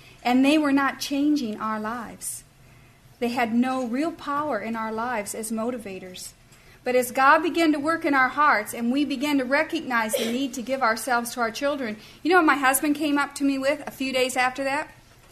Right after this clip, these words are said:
"Honey, let's homeschool the children." And I must admit that I thought, "I can't do that. I'm not a teacher.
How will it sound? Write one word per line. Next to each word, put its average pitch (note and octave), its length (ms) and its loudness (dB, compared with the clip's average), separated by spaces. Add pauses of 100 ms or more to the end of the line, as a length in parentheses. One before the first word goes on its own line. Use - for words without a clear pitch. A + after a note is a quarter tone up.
(180)
"Honey, D4+ 420 2 (1040)
let's F#4 220 2
homeschool F4+ 560 12
the A4 80 6
children." A4 640 8 (1800)
And A#3 160 0
I D4+ 120 6
must F4 360 2
admit F#4 600 -2 (1500)
that B3 180 2
I C#4 480 6
thought, A#3+ 400 4 (480)
"I F#4+ 100 -6
can't G4+ 360 0
do A3 180 -4
that. G#3 380 0
I'm G#4+ 140 -4
not G4 180 2
a B3 40 2
teacher. C#4+ 600 0